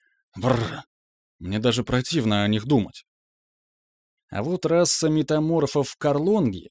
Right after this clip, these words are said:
по имеющимся у Каримы сведениям, появилась у нас то ли из другой галактики, то ли вообще из другой вселенной.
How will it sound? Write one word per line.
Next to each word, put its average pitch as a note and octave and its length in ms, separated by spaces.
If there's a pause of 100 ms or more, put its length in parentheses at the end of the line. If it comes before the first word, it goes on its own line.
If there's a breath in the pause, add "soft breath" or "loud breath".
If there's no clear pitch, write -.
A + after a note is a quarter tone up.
по A#2 100
имеющимся C3+ 800
у B2+ 80
Каримы C#3 400
сведениям, A#2 680
появилась C#3+ 580
у C3+ 60
нас D#3+ 360
то D#3+ 140
ли C#3+ 160
из A#2 140
другой B2+ 320
галактики, C3+ 800 (280 loud breath)
то F3+ 120
ли F3 80
вообще D3 420
из A#2+ 140
другой B2 340
вселенной. A2+ 600